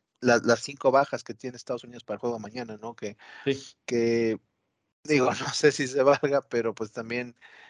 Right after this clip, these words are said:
Speaker 1: eh, son cinco jugadores ahí que, que no, no, no van a estar, que de alguna manera, pues, han sido parte, eh, de, del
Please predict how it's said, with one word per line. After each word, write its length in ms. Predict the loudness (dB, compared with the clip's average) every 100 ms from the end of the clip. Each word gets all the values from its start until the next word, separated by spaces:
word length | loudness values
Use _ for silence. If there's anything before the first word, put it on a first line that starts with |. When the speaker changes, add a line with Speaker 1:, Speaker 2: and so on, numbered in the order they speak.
| _ -6
Speaker 1:
eh, 200 | -4 -2
son 880 | -4 -6 -10 -16 -16 -16 -18 -20 -14
cinco 280 | -10 -2 2
jugadores 480 | 6 6 6 4 0
ahí 120 | 0
que, 160 | -4 -6 -8
que 120 | -8
no, 320 | -6 -4 -4
no, 360 | -4 -4 -4 -4
no 160 | -2 2
van 140 | 2
a 40 |
estar, 360 | 2 4 6 4 -2 -18 -20 -20 _
que 120 | 0
de 80 | 2
alguna 240 | 2 0 -2
manera, 320 | 0 2 2
pues, 200 | 0 -6
han 80 | -6
sido 180 | -4 2
parte, 520 | 2 2 0 -2 -4 -12 -20 _ -14
eh, 600 | -10 -6 -4 -4 -4 -6 -14 _
de, 260 | -14 -14 -14
del 180 | -14 -14